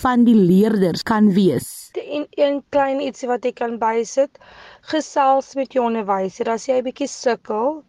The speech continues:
Speaker 2: dit is een ding wat ek my klas leer. Juffrou is hier om te help. Ehm, kinders voel gewoonweg as hulle bietjie skaam om te sê of hulle maatjies, hulle sukkel of hulle verstaan nie. Juffrou sal definitief uit,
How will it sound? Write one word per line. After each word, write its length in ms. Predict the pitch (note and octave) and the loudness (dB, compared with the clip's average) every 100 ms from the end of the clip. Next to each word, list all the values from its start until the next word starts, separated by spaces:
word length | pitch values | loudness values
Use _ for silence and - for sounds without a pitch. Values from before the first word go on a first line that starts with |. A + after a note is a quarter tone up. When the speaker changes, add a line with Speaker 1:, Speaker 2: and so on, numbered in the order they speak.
| _ - | _ -2
Speaker 2:
dit 180 | A#3 B3+ | -2 -2
is 220 | B3 - | -4 -8
een 440 | D4 B3 B3+ A#3+ | -10 -2 0 0
ding 200 | A3+ A3 | -4 -6
wat 140 | A3 A3 | -6 -8
ek 100 | G#3 | -8
my 160 | A3 | -10
klas 400 | - A#3 A3 - | -4 -2 -2 -4
leer. 400 | A#3 G#3+ A3 A#3 A#3 - - - _ | -8 -2 -2 -2 -6 -16 -20 -20 _
Juffrou 380 | A3+ G#3+ C#4 B3+ | -4 0 4 4
is 100 | A3+ | 4
hier 140 | A3+ | -2
om 100 | A3 | -2
te 160 | G#3 G#3+ G3+ | -2 0 2
help. 460 | G#3+ D4 E4+ - | 4 4 0 -6
Ehm, 440 | A4 A3+ G3+ F#3+ G3+ | -6 -4 -2 -4 -2
kinders 360 | C4+ C4 C4+ - | -2 2 0 0
voel 320 | C4+ B3+ A#3 - - _ _ - | -2 0 -2 -8 -20 _ _ -8
gewoonweg 500 | A#3+ G#3+ A3+ A#3 A#3+ | -4 0 0 -2 -6
as 60 | A#3 | -6
hulle 80 | A#3 | -8
bietjie 200 | - - | -6 -8
skaam 420 | - C4 B3+ B3 | -2 2 4 4
om 80 | A#3+ B3 | 0 -2
te 80 | |
sê 140 | - A#3+ | -2 -2
of 100 | - | 0
hulle 120 | A3+ | -2
maatjies, 540 | A3 G#3 A3 A#3 A#3+ G#3 | 0 0 0 0 -4 -4
hulle 140 | A3+ G#3 | -2 -2
sukkel 260 | A#3+ - A3 | -4 -4 -4
of 80 | A3+ | -2
hulle 140 | G#3+ - | -4 -6
verstaan 580 | G#3 - A#3 A3+ A#3+ C4 | -8 -4 -2 0 -2 -4
nie. 120 | E4 - - - - A#3+ | -6 -10 -20 -20 -10 -2
Juffrou 300 | A#3+ C4 C4+ | -2 0 0
sal 180 | C#4 A#3+ | 0 0
definitief 420 | A#3+ - A#3+ A#3+ | 0 -2 -4 -4
uit, 220 | - A#3+ | -4 -6